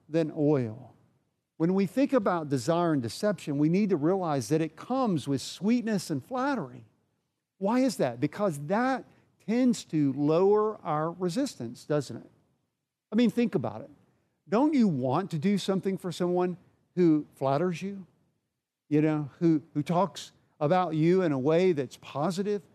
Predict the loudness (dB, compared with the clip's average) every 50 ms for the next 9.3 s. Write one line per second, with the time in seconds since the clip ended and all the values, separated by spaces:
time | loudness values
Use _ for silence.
0 | _ _ _ _ _ _ -4 -4 -2 -2 -2 0 0 0 0 -2 -4 -6 -8 -10
1 | -10 -10 -14 -18 _ _ _ _ _ _ _ _ _ 0 2 2 2 2 2 0
2 | 0 0 -2 -4 -4 -4 -4 -2 0 0 0 -2 -4 -4 -6 -8 -4 -2 -2 -2
3 | 0 -2 0 0 -2 -2 -2 -6 -6 -6 -6 -8 -12 _ _ _ _ _ _ _
4 | _ -2 0 2 4 4 4 2 2 0 -4 -4 -4 -4 -4 -2 -2 -2 -6 -8
5 | -14 -16 -18 -20 _ _ _ _ _ _ -8 -8 -8 -8 -10 -6 -6 -6 -6 -4
6 | -2 0 0 0 0 0 0 0 0 0 -4 -8 -4 0 0 0 0 -2 -6 -6
7 | -6 -4 -6 -8 -10 -14 _ _ _ _ _ _ 0 0 0 0 -2 -4 -4 -2
8 | -4 -2 0 0 -2 -4 -8 -12 -4 0 2 2 4 2 0 0 -4 -4 -4 -4
9 | -4 -6 -4 -4 -4 -4